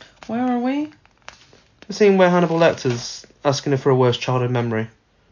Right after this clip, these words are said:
Speaker 1: Oh, so have we gone past the scene with the, uh, the moth where she gets hit on at the museum?
Speaker 2: No. Maybe.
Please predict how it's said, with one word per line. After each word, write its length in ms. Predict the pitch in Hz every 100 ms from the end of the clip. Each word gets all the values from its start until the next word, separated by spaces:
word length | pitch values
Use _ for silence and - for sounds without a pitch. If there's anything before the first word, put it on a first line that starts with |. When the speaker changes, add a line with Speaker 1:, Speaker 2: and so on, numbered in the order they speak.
| _ _ _ _ _ _ _ -
Speaker 1:
Oh, 100 | 170
so 240 | 170 202
have 80 | 202
we 80 | 202
gone 220 | 202 196
past 380 | 190 196 190 -
the 80 | 190
scene 360 | 180 202 190 185
with 160 | 180
the, 240 | 185 180 180
uh, 140 | 175
the 160 | 151 160
moth 440 | 170 190 113 - -
where 140 | 123
she 140 | 127 -
gets 200 | 120 -
hit 140 | 135
on 120 | 127
at 100 | 120
the 60 | 123
museum? 600 | 131 135 143 123 95 78 _ _ _ _ _ _ _ _ _ _ _ -
Speaker 2:
No. 320 | 196 117 - _ _ _ _ _ _ _ _ _ -
Maybe. 400 | 151 135 107 104